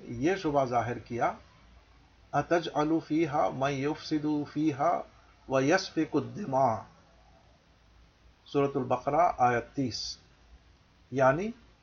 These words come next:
کیا تو زمین میں ایسے لوگوں کو بسائے گا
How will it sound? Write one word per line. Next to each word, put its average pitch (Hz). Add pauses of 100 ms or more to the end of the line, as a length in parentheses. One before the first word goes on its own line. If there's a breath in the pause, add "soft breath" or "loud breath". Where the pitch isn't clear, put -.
(360)
کیا 143
تو 151
زمین 135
میں 165
ایسے 175
لوگوں 156
کو 147
بسائے 131
گا 196